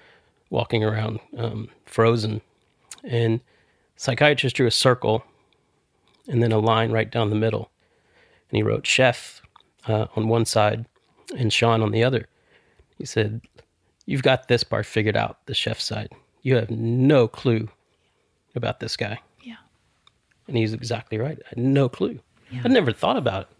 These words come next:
Speaker 1: Being a chef, that's all I knew. That's, that's, that was, that's how I defined myself.
Speaker 2: Right.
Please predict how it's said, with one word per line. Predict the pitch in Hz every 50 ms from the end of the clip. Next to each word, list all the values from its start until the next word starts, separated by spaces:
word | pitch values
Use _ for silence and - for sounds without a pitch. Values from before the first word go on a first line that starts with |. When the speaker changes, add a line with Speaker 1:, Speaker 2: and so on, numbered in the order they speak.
| _ _ _ _ _ _ _ _ _ _ _ _ _ _ _
Speaker 1:
Being | 123 123 143 143
a | 113
chef, | - - 156 170 - - - -
that's | - - - -
all | 110 117 113
I | 98
knew. | 107 120 190 208 139
That's, | - 120 - -
that's, | - - 131 156 - -
that | - - 139 -
was, | 139 113 107 - - - - _ _
that's | - - -
how | - 120 110 101
I |
defined | 90 92 - - - 147 - -
myself. | - 117 - - - - - - _ - _ _ _
Speaker 2:
Right. | 240 233 220 -